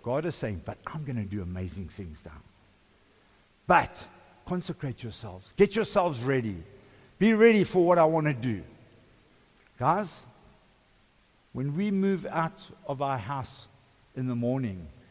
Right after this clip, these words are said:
we must move out in a way of cons-,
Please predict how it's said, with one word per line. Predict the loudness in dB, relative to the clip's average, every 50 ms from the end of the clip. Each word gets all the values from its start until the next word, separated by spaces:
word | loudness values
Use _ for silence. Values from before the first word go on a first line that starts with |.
| -20 -20 _ _ -20 -20 -20 -20 -20 _ _ _ _ _ _ -6
we | -4 -2 -2
must | -2 -4 -6 -6 -6
move | -6 -4 -2 0 -2 -2 -4 -6 -8 -4
out | -2 -2 -2 -4 -6 -10 -12 -8
in | -6 -6
a | -4
way | -4 -4 -4 -4
of | -6 -8 -10 -10
cons-, | -10 -10 -10 -10 -14